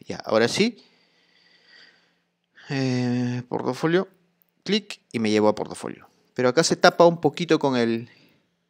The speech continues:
con el header. ¿Te das cuenta? Mira, se ve como... Vamos a hacer otra prueba. Vamos a hacer con blog. Entonces, vamos a ir al H T M L. Vamos a buscar la, la sección con la clase blog.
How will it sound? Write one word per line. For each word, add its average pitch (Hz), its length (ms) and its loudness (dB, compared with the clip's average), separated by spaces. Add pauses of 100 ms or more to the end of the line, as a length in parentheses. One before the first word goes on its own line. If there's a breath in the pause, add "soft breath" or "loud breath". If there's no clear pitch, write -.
(420)
con 131 200 -2
el 123 80 -2
header. 131 420 6
¿Te - 140 -4
das 139 80 2
cuenta? 160 240 -4
Mira, 135 180 2
se 135 160 -4
ve 135 140 0
como... 135 360 -6 (2250)
Vamos 147 320 0
a 143 40 0
hacer 143 140 4
otra 139 240 6
prueba. 104 320 2 (300)
Vamos 127 340 -4
a 127 60 -4
hacer - 500 2 (840)
con 135 380 2
blog. 127 500 4 (260)
Entonces, 117 480 -4 (460)
vamos 127 540 -2
a - 80 -20 (220)
ir 127 140 4
al 127 100 10
H 127 200 2
T 139 80 2
M 131 220 4
L. 165 260 0
Vamos 123 320 -4
a - 20 2
buscar 117 260 0
la, 123 400 6 (120)
la 113 160 0
sección 131 440 -4
con 120 200 -4
la 113 80 -4
clase 123 260 -4
blog. 147 420 2